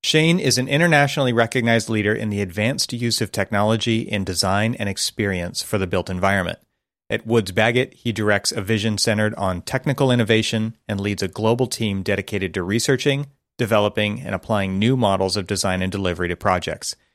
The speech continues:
He's lectured widely on a range of topics including design computation, bim, digital fabrication, building performance, V R, A R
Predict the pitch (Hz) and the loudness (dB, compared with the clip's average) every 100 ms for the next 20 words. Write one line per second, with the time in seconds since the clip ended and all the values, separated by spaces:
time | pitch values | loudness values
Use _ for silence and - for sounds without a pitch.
0 | _ - 123 123 131 - 123 95 104 120 | _ -2 0 2 2 2 0 2 2 2
1 | 120 147 165 165 101 90 104 117 104 - | 2 0 0 -2 0 2 2 2 0 0
2 | 104 117 107 107 92 98 87 87 87 87 | 2 2 0 -2 -2 -4 -4 -4 -4 -4
3 | 85 90 - - 131 - 135 131 127 101 | -4 -10 -10 0 2 2 0 -2 -8 -4
4 | 117 117 117 113 - - 110 104 98 104 | 2 2 2 -2 -8 -4 -2 0 2 2
5 | 95 95 123 110 120 123 127 _ 127 135 | 0 0 0 0 -2 -4 -10 _ 4 4
6 | 127 123 113 104 107 - - - _ - | 2 2 2 2 0 -2 -6 -8 _ -4
7 | 113 120 117 120 - 110 101 92 95 | 0 4 4 4 4 4 4 4 2